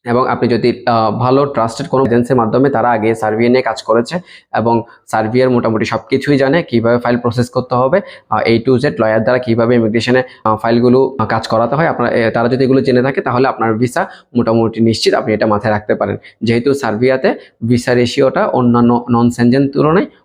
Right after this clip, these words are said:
অনেক ভালো এবং অরিজিনাল ভিসা কিন্তু মোটামুটি বাংলাদেশ থেকে পাচ্ছে, আলবেনিয়া, বেলারুশের মতো, আহ, স্ক্যাম হচ্ছে না সার্বিয়াতে। সেই তুলনায় আপনারা সার্বিয়ার প্রতি একটা আস্থা রাখতে পারেন এবং সার্বিয়া যেহেতু সমৃদ্ধশালী একটা দেশ, নন সেনজেনের দেশ, কিন্তু মোটামুটি,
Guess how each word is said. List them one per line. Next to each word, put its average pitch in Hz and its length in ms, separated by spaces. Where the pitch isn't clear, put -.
অনেক 120 260
ভালো 156 320
এবং 123 300
অরিজিনাল 135 560
ভিসা 156 200
কিন্তু 170 240
মোটামুটি 113 420
বাংলাদেশ 107 380
থেকে 135 180
পাচ্ছে, 135 380
আলবেনিয়া, 123 600
বেলারুশের 117 480
মতো, 131 300
আহ, 107 520
স্ক্যাম 135 320
হচ্ছে 139 240
না 160 200
সার্বিয়াতে। 131 460
সেই 156 160
তুলনায় 160 260
আপনারা 135 240
সার্বিয়ার 120 340
প্রতি 131 140
একটা 143 160
আস্থা 117 320
রাখতে 123 240
পারেন 156 300
এবং 120 180
সার্বিয়া 117 300
যেহেতু 120 200
সমৃদ্ধশালী 123 540
একটা 123 140
দেশ, 170 200
নন 120 120
সেনজেনের 123 440
দেশ, 240 180
কিন্তু 120 340
মোটামুটি, 113 440